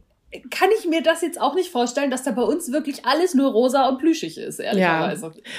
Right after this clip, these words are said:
Speaker 2: Nee, ist es auch nicht. Also wir müssen auch, äh, auch mal drauf schauen in verschiedenen Sektoren, ähm, ab-, wie sind da die Arbeitsbedingungen tatsächlich oder wo holen wir zum Beispiel auch eben Arbeitskräfte aus dem Ausland? Also zum Beispiel Erntehelfer
Speaker 1: Mhm.
Speaker 2: ist da ein Stichwort.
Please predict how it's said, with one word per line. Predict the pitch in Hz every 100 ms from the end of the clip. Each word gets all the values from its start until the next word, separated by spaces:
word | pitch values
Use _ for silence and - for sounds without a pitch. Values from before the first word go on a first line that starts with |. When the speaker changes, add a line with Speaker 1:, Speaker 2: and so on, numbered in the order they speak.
| -
Speaker 2:
Nee, | 190 190 165
ist | 196 190
es | 170
auch | 151 160
nicht. | 170 170
Also | 170 185
wir | 190
müssen | 196 220 208
auch, | 180 - -
äh, | 170 175 165 - - -
auch | - 170
mal | 175 170 165
drauf | 160 170 160
schauen | 160 175 165 165
in | 160
verschiedenen | 156 - - 175 170 165
Sektoren, | 156 151 - 165 165 160 - - - -
ähm, | 180 175 170 165 165 165 165 - - - -
ab-, | - 185 185
wie | 190
sind | 190 214 196
da |
die | 175 175
Arbeitsbedingungen | 139 175 170 - 175 170 170 170
tatsächlich | 160 165 160 156 - 180 -
oder | 170 160
wo | 175 170
holen | 180 175 170
wir | 165
zum | 175
Beispiel | 170 165 - 170
auch | 143 -
eben | 165 170 160
Arbeitskräfte | 135 165 160 - 165 -
aus | - 156
dem | 175 156
Ausland? | 160 160 - 156
Also | 165 160
zum | 156 165
Beispiel | 160 160 -
Erntehelfer | - 196 190 170 165 170 165 226 165
Speaker 1:
Mhm. | 160
Speaker 2:
ist | -
da | 165
ein | 165
Stichwort. | 170 - 175 - 165 165 165